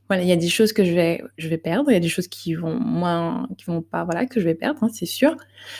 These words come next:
Mais je vais gagner aussi des choses, et c'est ça qui est important. Je vais gagner des choses, je vais peut-être gagner en qualité de vie, je vais peut-être avoir un nouveau travail, je vais peut-être rencontrer de nouvelles personnes, je serai dans une nouvelle dynamique, et là, ça, c'est top.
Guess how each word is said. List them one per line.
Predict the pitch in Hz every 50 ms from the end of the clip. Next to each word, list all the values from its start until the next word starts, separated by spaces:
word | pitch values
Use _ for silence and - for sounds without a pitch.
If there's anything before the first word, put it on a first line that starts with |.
| - - 269
Mais | 320 311
je | 262
vais | 240 226
gagner | 190 196 240 262 269 302 349 392 359 311
aussi | 254 226 - - 247 214
des | 190 190
choses, | 185 - - 208 190 170
et | - 180
c'est | - - 196
ça | - 302 302
qui | 302 -
est | 220
important. | 190 180 - 180 180 - 202 196 196 - _ - - - - _
Je | - -
vais | 170 170
gagner | 165 165 214 247 269 294 302
des | 285 285 277
choses, | 277 - 269 220
je | 180
vais | 160
peut-être | - - 175 160
gagner | 175 170 180 175
en | 180
qualité | - 196 185 190 190 190 247 254
de | 240
vie, | 233 226 226 196
je | 175
vais | 170
peut-être | - 175 175 185
avoir | 180 175 170
un | 175
nouveau | 185 208 202 185 196
travail, | 190 - - 262 262 247 220 185 175
je | 165 170
vais | 160
peut-être | - - 165 - 185
rencontrer | 175 170 180 180 - -
de | 185 175
nouvelles | 165 175 196 196 214 208 208 -
personnes, | 262 269 262 - 247 202
je | 170 165 170
serai | 165 - - 185
dans | 180 170
une | 160 160 170 175
nouvelle | 202 233 226 220 233 226 208
dynamique, | 208 220 240 254 262 254 233 220 - - -
et | -
là, | - 196 202 196
ça, | - 220
c'est | 220 - 233 226
top. | - 190 185